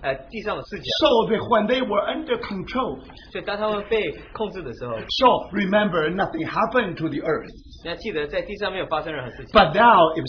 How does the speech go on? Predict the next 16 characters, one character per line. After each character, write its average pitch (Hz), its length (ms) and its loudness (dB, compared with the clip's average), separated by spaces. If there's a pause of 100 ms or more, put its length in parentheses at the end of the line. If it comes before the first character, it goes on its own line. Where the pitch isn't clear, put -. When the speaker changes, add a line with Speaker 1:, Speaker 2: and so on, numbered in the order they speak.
(120)
Speaker 2:
somehow 165 640 -2
this 233 260 -6
angel 196 260 -8
being 226 220 -8
released, - 720 -12 (220)
Speaker 1:
那 165 80 -6
他 190 140 -8
们 202 140 -4
之 226 120 0
后， 247 220 2
他 185 140 -6
们 185 100 -4
被 190 140 -4
释 - 180 -12
放 180 240 2
了。 - 80 -16